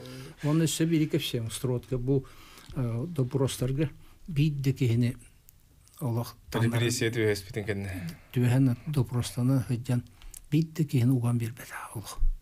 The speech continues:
Speaker 2: Мм.
Speaker 1: Оны үш кехіне біледі. Абакумов тен Н К В Д тойына.
Speaker 2: Мгм.
Speaker 1: Икенен, э, Семён Николаевич Донской первый. Әне бейді
Speaker 2: Бейді
Speaker 1: кехіне
Speaker 2: бейді
Speaker 1: танып
Speaker 2: тулақ
Speaker 1: бата,
Speaker 2: бұт.
Speaker 1: ол
Speaker 2: Ага.
Speaker 1: көтеліқ тәуітін, да. М, оны бұл строт.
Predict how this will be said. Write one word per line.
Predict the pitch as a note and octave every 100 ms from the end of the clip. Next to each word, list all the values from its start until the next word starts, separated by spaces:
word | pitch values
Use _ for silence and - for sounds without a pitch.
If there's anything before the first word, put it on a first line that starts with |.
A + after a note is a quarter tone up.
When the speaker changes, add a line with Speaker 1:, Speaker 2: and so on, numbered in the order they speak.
| - -
Speaker 2:
Мм. | G#2+ G#2 G2+ F2+ F2 - - - - - - - - -
Speaker 1:
Оны | D#3+ C#3+ D3
үш | C3+
кехіне | - A#2+ B2
біледі. | G#2+ G2+ G2+ C3+
Абакумов | A#2+ A#2+ - B2 C3
тен | - A2+ A#2+
Н | A#2
К | -
В | A2+
Д | D3
тойына. | - F#3 G3 - - - -
Speaker 2:
Мгм. | A2 B2+ C#3+ - - - - - -
Speaker 1:
Икенен, | E3 - A#2 C3+ C3
э, | C#3+ C#4 A3+ D#3
Семён | - A#2+ C3
Николаевич | A#2+ A#2+ A2+ A#2+ - -
Донской | B2 G#2 - B2+ B2+
первый. | - G#2 A2 - - - - _ -
Әне | B2+ A2+
бейді | A2+ A2
Speaker 2:
Бейді | A2+ A2
Speaker 1:
кехіне | A#2+
Speaker 2:
бейді | G#2+
Speaker 1:
танып | A#2 A#2+
Speaker 2:
тулақ | A2
Speaker 1:
бата, | - C#3
Speaker 2:
бұт. | C3+
Speaker 1:
ол | A#2+ A#2
Speaker 2:
Ага. |
Speaker 1:
көтеліқ | G2+ A#2 A#2 -
тәуітін, | G#2+ A2+ - B2 C3
да. | C3+ - - - - - - - - _ -
М, | A#2 G2 F#2+ - -
оны | D3+ C3+ A#2+
бұл | B2
строт. | - - A2+ -